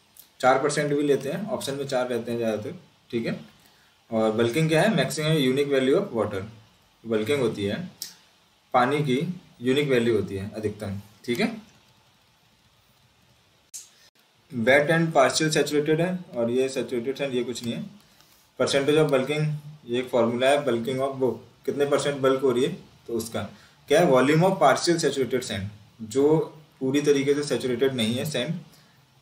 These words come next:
मतलब आधी से, मतलब आधी सैचुरेटेड है और आधी नहीं है, तो उसका volume,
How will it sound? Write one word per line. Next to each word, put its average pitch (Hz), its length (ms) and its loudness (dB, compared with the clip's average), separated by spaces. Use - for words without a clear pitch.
मतलब 123 400 -2
आधी 117 240 0
से, 147 120 2
मतलब 131 300 -4
आधी 135 340 0
सैचुरेटेड - 1300 -4
है 160 60 4
और 147 120 4
आधी 123 260 2
नहीं 107 160 -2
है, 107 180 -4
तो 120 100 0
उसका 147 220 0
volume, 143 420 2